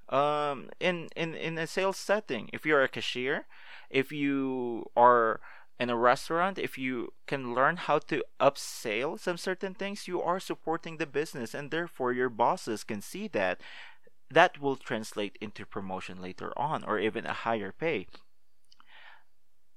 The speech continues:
And then the other thing that King Asa did is, um, when you remove old habits, is a testing space. It allows you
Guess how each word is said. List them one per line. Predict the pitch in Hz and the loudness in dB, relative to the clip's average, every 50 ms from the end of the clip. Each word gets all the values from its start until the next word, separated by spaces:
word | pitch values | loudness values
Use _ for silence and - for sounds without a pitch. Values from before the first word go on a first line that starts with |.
| - - - - - - | -18 -18 -18 -18 -8 -2
And | 147 160 170 165 | -2 -2 0 0
then | 208 196 185 185 | -2 -2 -2 -4
the | 165 196 220 | 0 2 2
other | 226 233 240 226 | 2 2 -2 -4
thing | - 220 208 202 190 170 | -4 -4 -4 -4 2 4
that | 175 170 160 - - - - - - - | 4 4 4 2 -6 -16 -18 -18 -16 -4
King | - 180 170 - 117 170 | -4 -4 -2 -2 -2 -4
Asa | 170 - 170 160 | -2 -2 -2 -2
did | 139 120 113 123 117 117 113 110 - | -2 0 2 4 4 4 4 2 0
is, | 113 120 117 - - - | -2 -2 -2 -4 -6 0
um, | - 110 107 107 101 - - - | 2 2 4 2 0 -2 -6 -10
when | 104 110 127 135 139 | -2 0 0 0 0
you | 135 131 131 | -2 -2 -2
remove | 127 123 120 117 120 131 147 170 170 - - | -2 -2 -2 -2 -2 -2 -2 -2 -2 -4 -6
old | - 120 127 139 123 | -6 -2 -2 -2 -2
habits, | 107 - - 113 117 107 101 98 95 - - - - | -2 -4 -2 -2 0 0 -2 -6 -6 -8 -10 -4 0
is | 110 107 107 - - - - - | 0 0 0 -4 -10 -14 -6 -2
a | - 123 120 | -2 -2 -2
testing | - - 170 175 - - - 110 104 | 0 0 0 0 0 -4 -8 -8 -8
space. | - - - 71 - - - - - - - - - - - - - - - | -10 -10 -10 -10 -10 -10 -14 -16 -16 -18 -18 -18 -18 -16 -16 -16 -16 -10 -6
It | - 151 - - | -4 -2 2 4
allows | 151 156 156 156 156 165 165 - - | 8 10 10 10 10 8 4 -2 -6
you | 147 147 147 147 147 143 143 | -2 0 2 2 2 0 -2